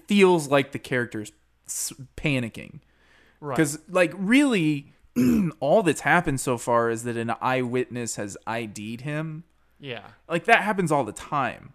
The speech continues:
Speaker 1: with them. Like, people I D them, and then they find out what's going on, and then they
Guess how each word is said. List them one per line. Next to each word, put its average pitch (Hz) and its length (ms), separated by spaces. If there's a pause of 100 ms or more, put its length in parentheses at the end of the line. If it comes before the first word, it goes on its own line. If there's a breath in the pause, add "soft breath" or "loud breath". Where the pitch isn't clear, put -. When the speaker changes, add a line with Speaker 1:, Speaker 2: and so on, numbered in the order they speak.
Speaker 1:
with 123 220
them. 73 340
Like, - 260
people 127 300
I 113 140
D 117 180
them, 110 180
and 113 120
then 107 80
they 98 100
find 107 300
out 98 100
what's 107 140
going 104 240
on, 123 160
and 151 100
then 156 120
they 170 340